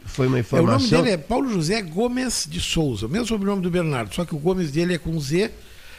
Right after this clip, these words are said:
Speaker 2: e o Bernardo Souza é com S, é Gomes de Souza, mas não eram parentes, era coincidência.
Speaker 1: Eram coincidências, né?
Speaker 2: Coincidência. De família de, de origem espanhola.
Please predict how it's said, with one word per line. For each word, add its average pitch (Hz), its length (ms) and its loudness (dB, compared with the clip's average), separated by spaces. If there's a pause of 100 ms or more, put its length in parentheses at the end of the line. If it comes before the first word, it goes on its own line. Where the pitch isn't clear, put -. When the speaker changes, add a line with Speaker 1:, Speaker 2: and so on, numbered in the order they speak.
Speaker 2:
e 156 100 -6
o 151 40 0
Bernardo 156 400 0
Souza 165 280 0
é 165 40 -2
com 208 180 -4
S, 127 280 -2
é - 20 -4
Gomes 151 340 -2
de 180 80 -6
Souza, 117 280 -2
mas 110 100 -4
não 143 160 -2
eram 180 160 0
parentes, 202 460 -2
era 98 180 -6
coincidência. 147 640 -2
Speaker 1:
Eram 104 180 4
coincidências, 92 800 2
né? 87 100 0
Speaker 2:
Coincidência. 110 360 0 (400)
De 123 220 -8
família 147 760 0
de, 113 200 -8
de 110 120 -8
origem 139 560 -4
espanhola. 151 640 -2